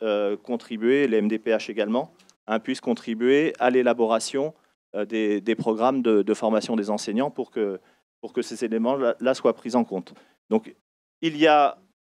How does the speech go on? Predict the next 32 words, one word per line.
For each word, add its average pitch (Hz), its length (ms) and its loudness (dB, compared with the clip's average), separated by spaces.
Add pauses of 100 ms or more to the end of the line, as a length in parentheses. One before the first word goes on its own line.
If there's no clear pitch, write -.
(260)
au-delà 143 380 4
de, 107 600 0 (180)
au-delà 131 360 2
du, 113 340 -2
du 110 120 -8
plan 123 160 -2
maternel, 127 600 2 (500)
euh, 101 960 2 (180)
dans 135 120 2
le 135 80 0
cadre 151 200 0
de 143 80 2
la 131 100 4
stratégie 135 720 0
autisme 147 520 0
au 131 80 4
sein 139 160 0
des 131 100 6
troubles 127 220 -6
du 127 100 2
neurodéveloppement, 120 720 -2 (640)
un, 110 480 0
un, 101 380 -4
un 123 100 0
travail 139 340 2
important 147 440 0
qui 139 200 -6
est 131 60 2
fait 147 220 2
sur 147 520 -4
la 120 180 2
détection, 139 760 -2